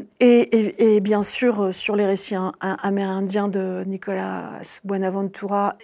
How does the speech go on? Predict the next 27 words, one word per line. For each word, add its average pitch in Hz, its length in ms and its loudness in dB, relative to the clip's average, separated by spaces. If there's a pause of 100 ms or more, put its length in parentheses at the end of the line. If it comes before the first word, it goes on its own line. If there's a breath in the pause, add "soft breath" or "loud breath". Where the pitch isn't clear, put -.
et 220 340 2
sur - 240 -4
les 190 120 2
récits, 190 640 -2 (340)
euh, - 40 -18 (220)
les 190 100 -10
formes 208 280 0
du 202 100 0
récit 190 400 -2
africain, 196 540 -6 (1000)
euh, 185 380 2
enfin, 160 220 -6
en 147 60 -4
tout - 160 -20
cas 196 120 -2
sénégalais, 196 720 0 (140)
de, 175 180 -10 (1080)
de 175 160 -12
Moussa 190 440 -4
et 185 80 -4
de 180 100 -6
Massamba, 190 540 -2 (560 loud breath)
euh, 202 240 2 (320)
c'est - 180 -2
sûr 277 320 2
que - 100 4
là, 247 300 8